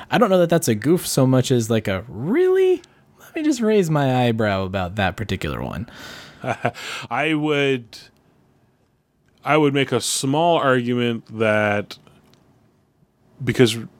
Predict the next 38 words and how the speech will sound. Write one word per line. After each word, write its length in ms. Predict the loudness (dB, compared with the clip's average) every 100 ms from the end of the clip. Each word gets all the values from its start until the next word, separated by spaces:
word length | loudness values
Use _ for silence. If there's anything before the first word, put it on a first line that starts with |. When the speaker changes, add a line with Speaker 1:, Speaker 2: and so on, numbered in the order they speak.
| _ -14
Speaker 2:
the, 840 | -2 2 4 4 2 0 0 -2 -6 -12 _ _ _ _ _ _ _ -20 -20 -4
where 200 | 4 4
the 400 | 6 6 4 0 0
gateway 480 | 0 2 2 2 2
doors 480 | 2 4 6 4 0
are 520 | -4 -2 -2 -4 -8 _ _ _ _
is 200 | -8 -4
now 240 | 2 4 4
an 100 | 2
em-, 180 | -2 -4 _ _ _ -20 _
empty, 300 | -2 0 2
you 200 | 2 2
can 120 | -2 -2
see 180 | -2 -2
through 220 | 0 -4
to 100 | -2
the 100 | 0
other 140 | 2
side, 440 | 2 2 2 2 2
like, 160 | 0
it 120 | -2 -2
blows 300 | 2 2 2
it 80 |
out. 380 | 2 2 0 -4 -20 _ -20 -20 -20 -20 -20 -6
Speaker 1:
Right, 320 | -2 -2 -2 -4
yeah. 360 | 0 0 0 -2
Speaker 2:
I 80 |
think 160 | -2 -2
you 80 | -2
can 140 | -2
make 180 | -2 0
a 80 | -2
small 760 | 0 -2 0 0 2 2 2 2
argument. 560 | 2 0 0 -4 -6 0
This 200 | 0 2
is 120 | 2
a 80 | 2
very 640 | 2 2 4 4 2 -2